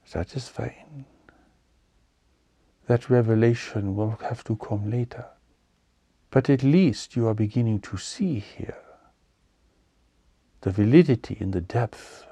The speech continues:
and the importance of this message in redeeming people and strengthening people and uniting people to serve a world in need.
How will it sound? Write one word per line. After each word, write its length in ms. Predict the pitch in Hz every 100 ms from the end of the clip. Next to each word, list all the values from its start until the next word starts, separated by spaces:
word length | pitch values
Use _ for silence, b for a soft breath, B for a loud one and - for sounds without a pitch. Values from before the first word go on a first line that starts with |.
| - _ _ _ _ _ _ _ _ _ _ -
and 120 | 113
the 120 | -
importance 520 | 104 - 143 131 101
of 140 | 87 90
this 180 | 90 -
message 520 | 104 95 98 95 101 - - B B B -
in 220 | 120 120
redeeming 880 | 117 107 110 107 123 151 123 101 92
people 400 | - 87 90 90
and 160 | 101
strengthening 840 | - - 123 127 - - 87 87
people 300 | 92 - - - -
and 180 | - 95
uniting 540 | 90 87 98 107 101
people 400 | 92 - - - - _ _ _ _ _ _ _ _ _ _ _ _ _ _
to 100 | -
serve 380 | 120 - 151 147
a 80 | 104
world 360 | 98 98 90 98
in 180 | 101
need. 260 | 131 - -